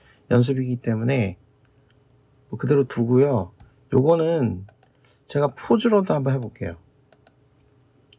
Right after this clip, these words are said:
이 포즈가 단순하고 아까 요가했던 동작처럼 복잡하지도 않고 해서 좀 잘 구현하지 않을까 싶기도 하고요. 그 다음에 이 포즈 외에 다른 것을 좀 뭉개야 될 필요도 있고,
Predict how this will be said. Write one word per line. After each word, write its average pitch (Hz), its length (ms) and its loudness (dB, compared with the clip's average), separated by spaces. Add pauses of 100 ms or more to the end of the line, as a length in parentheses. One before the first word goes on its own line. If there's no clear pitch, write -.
(680)
이 151 100 -2
포즈가 175 720 0 (340)
단순하고 135 920 2 (140)
아까 135 380 0
요가했던 156 540 2
동작처럼 143 500 -6
복잡하지도 135 680 -6
않고 151 500 -2 (1040)
해서 147 580 4
좀 127 140 -8
잘 135 180 0
구현하지 147 440 0
않을까 127 260 -2
싶기도 143 340 -8
하고요. 131 500 0 (520)
그 139 120 -2
다음에 147 520 2
이 - 140 -6
포즈 190 320 0
외에 165 320 2
다른 127 320 -2
것을 131 480 0
좀 127 180 -2
뭉개야 123 520 2
될 113 180 -6
필요도 113 340 -6
있고, 165 400 -2